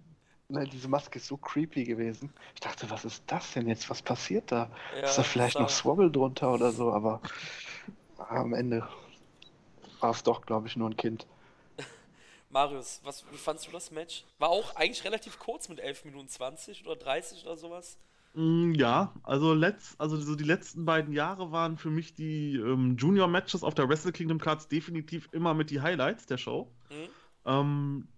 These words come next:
Speaker 3: diesmal fand ich's gar nicht so extrem spektakulär.
Speaker 2: Mhm.
Speaker 3: Also das Match war gut, gar keine Frage. Ähm, die beiden haben gutes Wrestling gezeigt, ähm,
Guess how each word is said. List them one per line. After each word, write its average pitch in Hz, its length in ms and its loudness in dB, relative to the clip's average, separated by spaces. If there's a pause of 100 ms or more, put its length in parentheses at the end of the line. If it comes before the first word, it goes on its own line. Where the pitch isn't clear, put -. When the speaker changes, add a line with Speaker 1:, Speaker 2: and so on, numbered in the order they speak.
(160)
Speaker 3:
diesmal 196 1300 4
fand 185 360 0
ich's - 360 -8
gar 151 340 4
nicht 131 480 0
so 123 640 2
extrem 139 640 2
spektakulär. 127 920 -2 (140)
Speaker 2:
Mhm. 151 200 -8
Speaker 3:
Also 151 300 2
das 165 180 0
Match 185 240 2
war 139 140 4
gut, 170 400 -6
gar 156 140 2
keine 156 220 -2
Frage. 208 440 -4 (400)
Ähm, 160 340 -4
die 143 180 -10
beiden 160 320 2
haben 156 340 -4
gutes 151 280 -12
Wrestling 185 360 -2
gezeigt, 202 540 0
ähm, 160 640 -2